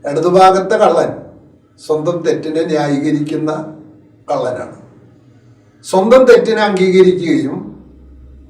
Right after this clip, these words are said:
നന്മയിലേക്ക് ഉള്ള ചാച്ചിലിൽ അതിൻ്റെ പിറകെ അന്വേഷിച്ച് പോകുന്നവര്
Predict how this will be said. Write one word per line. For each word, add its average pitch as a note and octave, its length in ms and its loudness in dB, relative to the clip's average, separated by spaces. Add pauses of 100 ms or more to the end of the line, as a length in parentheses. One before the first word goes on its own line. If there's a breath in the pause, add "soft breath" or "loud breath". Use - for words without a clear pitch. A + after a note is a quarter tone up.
(640)
നന്മയിലേക്ക് A3 1120 4 (1120 soft breath)
ഉള്ള F#3+ 240 2
ചാച്ചിലിൽ F3+ 840 0 (640)
അതിൻ്റെ A3+ 320 4
പിറകെ G#3+ 360 6
അന്വേഷിച്ച് F#3 600 4
പോകുന്നവര് F3 880 0